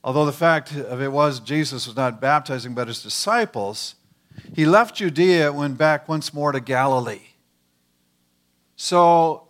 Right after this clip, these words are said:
remember, John the Baptist is the guy that gets beheaded because he's gathering all these folks. Suddenly they're realizing that Jesus is probably as much of an influence as anyone.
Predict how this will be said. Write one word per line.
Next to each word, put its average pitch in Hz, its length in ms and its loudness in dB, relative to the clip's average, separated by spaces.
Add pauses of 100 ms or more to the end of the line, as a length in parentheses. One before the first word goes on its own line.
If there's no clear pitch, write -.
(100)
remember, 175 720 2
John 190 300 2
the 202 80 -4
Baptist 190 500 2
is 131 140 -10
the 139 60 -12
guy 156 240 4
that 147 80 -2
gets 147 240 -2
beheaded 139 720 2
because 139 400 -2
he's 123 340 -4 (580)
gathering 160 600 4
all 147 180 6
these 143 260 -2
folks. 151 540 0 (880)
Suddenly 185 480 4
they're 165 180 2
realizing 156 840 2
that 143 520 -2 (140)
Jesus 165 680 0
is 127 340 -6 (240)
probably 170 400 4
as 147 180 0
much 175 280 2
of 143 100 -4
an 151 100 0
influence 160 540 -2
as 127 160 -6
anyone. 143 480 -2